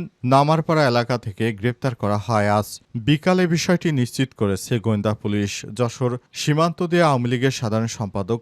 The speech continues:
ওবায়দুল কাদেরকে পালাতে সহযোগিতা করেছিল জেলা যুবদলের সেক্রেটারি, এমন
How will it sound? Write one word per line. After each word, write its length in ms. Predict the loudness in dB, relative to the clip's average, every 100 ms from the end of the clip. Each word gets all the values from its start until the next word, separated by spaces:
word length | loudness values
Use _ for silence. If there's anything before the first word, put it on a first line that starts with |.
| -4
ওবায়দুল 360 | 0 0 0 -4
কাদেরকে 440 | -4 -4 -6 -2 -4
পালাতে 460 | 0 0 0 0 -2 -2 -12 0
সহযোগিতা 680 | 0 2 0 -2 -2 -4 -2
করেছিল 500 | 0 0 -2 -4 -2 -4 -2
জেলা 260 | 0 2 2 -2 -14 -2
যুবদলের 560 | 2 2 2 2 0 0
সেক্রেটারি, 500 | -4 -2 -2 0 2
এমন 240 | 0 0